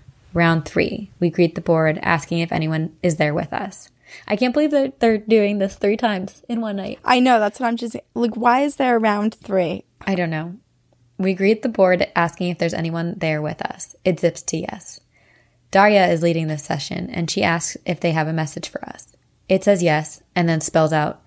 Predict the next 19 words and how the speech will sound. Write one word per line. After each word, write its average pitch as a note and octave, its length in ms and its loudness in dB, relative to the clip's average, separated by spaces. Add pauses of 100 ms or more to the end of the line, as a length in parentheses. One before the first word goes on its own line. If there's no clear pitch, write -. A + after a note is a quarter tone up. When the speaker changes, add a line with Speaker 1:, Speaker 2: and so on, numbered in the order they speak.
(340)
Speaker 1:
C E3+ 540 0 (380)
O D#3 420 2 (280)
U E3 500 0 (360)
R D#3 400 0 (280)
T F3+ 460 0 (320)
N D#3 340 2 (360)
E D#3 340 0 (440)
Y, F#3 360 -4 (320)
Courtney. - 540 -4 (880)
The F#3 100 4
hair E3+ 160 4
on E3+ 100 4
the F#3 80 2
back D#3+ 260 2
of E3 80 -2
my E3+ 140 2
neck D3+ 220 -2
stands D3+ 380 -4
up. - 280 -8